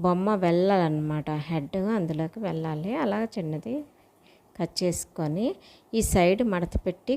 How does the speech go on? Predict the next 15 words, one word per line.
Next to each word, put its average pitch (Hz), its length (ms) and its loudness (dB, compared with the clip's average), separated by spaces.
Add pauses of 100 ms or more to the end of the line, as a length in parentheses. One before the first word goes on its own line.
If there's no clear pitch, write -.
(100)
కుట్టాలండి 156 600 0 (100)
హ్యాండ్స్ 156 400 0 (100)
కోసము. 160 480 -4 (2000)
చూడండి, 170 420 -2 (100)
మడత 170 200 0 (100)
పెట్టి 175 240 -6
కుట్టేసి 160 540 -2 (720)
ఆ 196 40 2 (120)
తర్వాత 185 360 -2 (160)
ఏంటంటే 175 460 0 (600)
హ్యాండ్స్కి 185 640 2 (480)
ఖాళీ 165 280 4 (120)
వదిలేసి 185 540 0 (260)
హ్యాండ్స్ 160 360 -2 (100)
వెళ్ళడానికి 175 640 -2